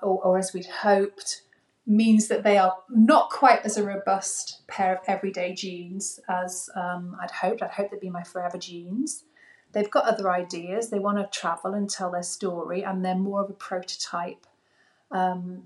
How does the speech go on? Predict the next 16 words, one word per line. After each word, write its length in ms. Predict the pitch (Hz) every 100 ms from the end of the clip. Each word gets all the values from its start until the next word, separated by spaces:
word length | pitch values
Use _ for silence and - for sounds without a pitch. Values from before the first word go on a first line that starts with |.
| _
they're 140 | 208 196
extremely 600 | - - - 262 294 311
beautiful. 800 | 214 185 - 208 175 180 269 269 _ _ -
Let 80 | 214
me 40 |
show 220 | - 226
you 140 | 214 196
them. 280 | 185 277 - - _ _ _ - - _ _ - -
Um, 440 | 233 233 220 220 220 _ _ _ _ _ _ _ _ -
but 160 | 233 226
yeah, 260 | 202 180
they, 240 | 202 233 233
they 180 | 233 233
are 180 | 202 220
a 40 |
prototype. 680 | 214 180 170 - - 175 165